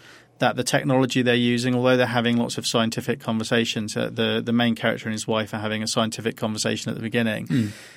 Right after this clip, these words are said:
Speaker 1: The culture and the actual technology just looks like Flash Gordon shit. And
Speaker 2: It was the thing
Speaker 1: feels
Speaker 2: about,
Speaker 1: like Flash Gordon
Speaker 2: it's the thing
Speaker 1: shit.
Speaker 2: about the art that, that s-, kind of stood out to me is it,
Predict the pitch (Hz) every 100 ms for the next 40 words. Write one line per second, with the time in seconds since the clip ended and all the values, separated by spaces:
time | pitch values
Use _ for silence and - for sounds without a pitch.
0 | - - 131 127 - 156 156 - 143 131
1 | 131 127 135 139 - 131 135 131 120 120
2 | 104 120 - 123 123 - 120 110 - 123
3 | 110 - 120 117 104 - 104 - _ _
4 | - - - - - 127 214 254 226 147
5 | 139 208 196 117 - 107 - 104 - 208
6 | 269 226 170 156 143 160 - 127 120 _
7 | _ _ - 135 - _ - 202 - -
8 | - _ _ - 151 127 - - - 175
9 | 143 143 143 147 131 - 123 143 -